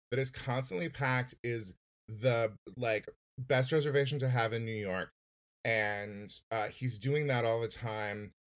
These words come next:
Miranda is no longer the focus with her low-powered job that she got in Sex and the City too.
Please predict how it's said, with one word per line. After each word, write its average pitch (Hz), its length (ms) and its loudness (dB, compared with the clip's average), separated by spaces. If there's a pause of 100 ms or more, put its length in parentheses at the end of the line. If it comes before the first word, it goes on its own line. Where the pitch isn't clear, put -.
(140)
Miranda 120 520 0
is 123 120 -4
no 120 140 0
longer 117 280 0
the 123 100 2
focus 107 520 0
with 107 180 -2
her 104 380 2
low-powered 120 1120 6
job 104 500 2
that 107 120 -2
she 117 140 -2
got 107 200 4
in 107 120 0
Sex - 260 -2
and 110 100 -4
the 107 60 -2
City 104 280 -2
too. 98 480 4